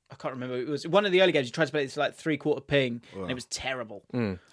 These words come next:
Speaker 3: But, I mean, y-, th-, that's gonna happen when you're
Speaker 1: Yeah.
Speaker 3: a twenty-year-old goalkeeper and you, you know, you, you don't have that same level of experience as somebody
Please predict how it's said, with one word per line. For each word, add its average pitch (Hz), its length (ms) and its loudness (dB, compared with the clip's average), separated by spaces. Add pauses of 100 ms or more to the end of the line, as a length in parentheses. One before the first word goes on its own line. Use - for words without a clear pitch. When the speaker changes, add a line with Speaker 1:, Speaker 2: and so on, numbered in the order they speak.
(120)
Speaker 3:
But, 180 140 2
I 208 60 6
mean, 190 200 8
y-, - 140 -10 (100)
th-, 147 140 -10
that's 170 160 0
gonna 147 200 2
happen 120 320 0
when 92 120 -2
you're 92 160 2
Speaker 1:
Yeah. 110 200 6
Speaker 3:
a - 160 -18
twenty-year-old 95 520 0
goalkeeper 98 480 -4
and 87 100 -4
you, 87 220 -4 (180)
you 107 120 -12
know, 80 40 -8
you, 87 180 -12 (200)
you 113 280 -12
don't 117 240 0
have 104 200 0
that 98 220 4 (240)
same 95 320 0
level 92 260 -2
of 82 80 -8
experience 90 520 -4
as 85 140 -6
somebody 90 520 -6